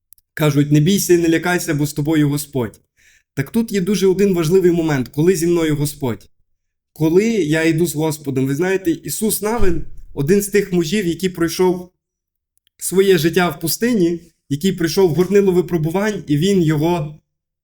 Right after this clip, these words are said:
перейшов. Він остався вірним Господу, і тільки після цього Господь йому каже такі слова: «Не бійся і не лякайся, бо з тобою Господь».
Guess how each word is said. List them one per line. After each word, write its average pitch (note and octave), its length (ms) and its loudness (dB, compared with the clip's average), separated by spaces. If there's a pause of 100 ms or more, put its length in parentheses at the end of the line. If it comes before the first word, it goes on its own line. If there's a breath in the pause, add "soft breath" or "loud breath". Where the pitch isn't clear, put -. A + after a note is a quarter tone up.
(120)
перейшов. D#3+ 840 0
Він D#3 500 2
остався D#3+ 540 -2
вірним F3+ 420 2
Господу, G#3 680 -2 (500 soft breath)
і F#3 100 -2
тільки A#3+ 400 0
після F#3+ 320 0
цього G#3 280 2
Господь F#3 440 0
йому F3+ 200 2
каже F3+ 280 -2
такі D#3+ 260 -4
слова: D3 580 -2 (240)
«Не E3 180 2
бійся G3+ 680 -2
і E3+ 40 2
не E3 140 2
лякайся, F3+ 580 0
бо D3+ 160 -2
з - 80 -4
тобою D#3 400 2
Господь». C#3+ 540 -2